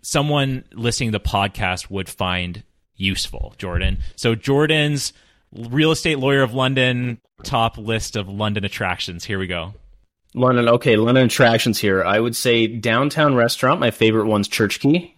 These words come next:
Speaker 2: I love Church Quay.
Speaker 1: Love
Speaker 2: It's
Speaker 1: it.
Speaker 2: great. Yeah,
Speaker 1: Great one.
Speaker 2: patio's nice.
Speaker 1: Yeah.
Speaker 2: Um, and, uh, one that's, it's closer to where I live. I live in the, in the Southwest End, so, uh, Dolcetto. It's an Italian restaurant.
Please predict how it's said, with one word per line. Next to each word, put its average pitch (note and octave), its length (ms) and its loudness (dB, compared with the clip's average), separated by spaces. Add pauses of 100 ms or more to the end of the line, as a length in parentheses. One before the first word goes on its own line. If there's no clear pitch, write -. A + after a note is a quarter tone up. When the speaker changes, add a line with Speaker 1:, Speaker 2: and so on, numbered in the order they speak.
Speaker 2:
I G2 60 0
love G2 220 4
Church G#2+ 260 0
Quay. A#2+ 120 2
Speaker 1:
Love B2 180 2
Speaker 2:
It's F#2+ 140 -2
Speaker 1:
it. E2+ 60 -10
Speaker 2:
great. G#2+ 260 2 (200)
Yeah, G2+ 260 4
Speaker 1:
Great E2+ 100 0
one. D#2+ 120 -10
Speaker 2:
patio's A2 420 2
nice. A2 480 0 (280)
Speaker 1:
Yeah. F2+ 240 -6
Speaker 2:
Um, G2+ 640 0 (400)
and, A#2 440 2
uh, A2+ 220 2
one B2+ 280 4
that's, - 220 2
it's A#2+ 240 4
closer A#2+ 300 0
to A#2 80 0
where G#2+ 200 4
I G#2+ 80 0
live. G#2 160 2
I G2+ 100 4
live G#2+ 160 0
in G2+ 100 -2
the, F#2+ 220 -2
in G2 80 -4
the F#2+ 80 -4
Southwest G2+ 580 0
End, F#2 180 -2
so, F#2 320 -2
uh, F2 140 -2
Dolcetto. F#2 640 2
It's - 180 -10
an F#2 120 -2
Italian G2 500 -2
restaurant. G#2+ 540 0